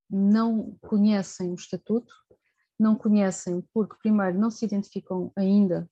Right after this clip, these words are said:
com esta palavra de cuidador informal, portanto é preciso também chegar à, à palavra ou à expressão correta,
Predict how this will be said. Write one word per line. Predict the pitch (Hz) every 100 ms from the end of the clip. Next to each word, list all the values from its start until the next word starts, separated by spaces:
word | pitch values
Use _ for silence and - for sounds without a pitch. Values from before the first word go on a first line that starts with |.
| -
com | 190 180 180 170
esta | 180 190
palavra | 175 180 175 170 175
de |
cuidador | - 190 180 185 185
informal, | 180 - 175 160 175 220 _ _
portanto | 165 160
é | 170
preciso | - - 185 175 -
também | 175 170 170 180 190
chegar | - 190 180 165 - - -
à, | 170 160 160 170 _ _ -
à | 170
palavra | 170 175 180 170 170
ou |
à | 170
expressão | - - 175
correta, | 180 - 180 170 214